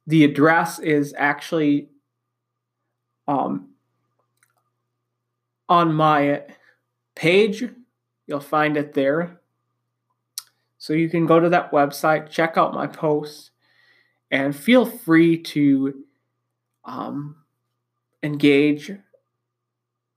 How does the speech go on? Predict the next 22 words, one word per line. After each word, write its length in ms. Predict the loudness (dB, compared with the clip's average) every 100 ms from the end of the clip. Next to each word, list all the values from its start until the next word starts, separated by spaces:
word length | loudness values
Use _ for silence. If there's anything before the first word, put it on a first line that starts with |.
| -12
in 160 | -8
any 380 | -6 -4 0 2
area. 420 | 2 2 0 -2 -4
Feel 180 | -4
free 340 | -4 -2 -2 -2
to 220 | -6 -8
contact 760 | -8 -2 -2 -2 -2 -2 -2 -6
me. 340 | -6 -4 -6 -12 _ _ _ _ _
Feel 240 | 2 2
free 260 | 4 2 2
to 80 | 2
follow 480 | 2 4 4 4
me. 380 | 2 0 0 -4 -16 _ _ _ _ _ _ _ _ _ _ _ _ _ _ _ -16 -2
And 320 | 2 4 4
you 100 | 2
know 200 | 2 2
the 100 | 0
drill. 540 | -2 0 0 0 -4 -10 _ _ _ _ _ _ _ _ _ _ _ _ _ _ _ _ _ _ _
Have 200 | -2 0
a 40 |
great 500 | 0 2 2 2 -2
day. 540 | 2 2 2 -2 -8